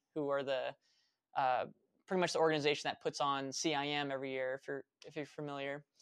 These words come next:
Uh, and I've pretty much been running for them since. Um,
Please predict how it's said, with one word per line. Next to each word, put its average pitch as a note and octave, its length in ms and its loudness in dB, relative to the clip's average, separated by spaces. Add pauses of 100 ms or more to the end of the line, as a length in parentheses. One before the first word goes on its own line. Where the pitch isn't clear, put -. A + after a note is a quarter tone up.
(560)
Uh, C#3+ 440 2 (180)
and C#3+ 300 -4
I've C#3+ 240 -2
pretty E3+ 160 0
much F3+ 200 0
been E3 140 -2
running D#3+ 240 0
for D#3 140 -2
them E3+ 200 -2
since. F3 640 -4 (140)
Um, C3+ 500 -6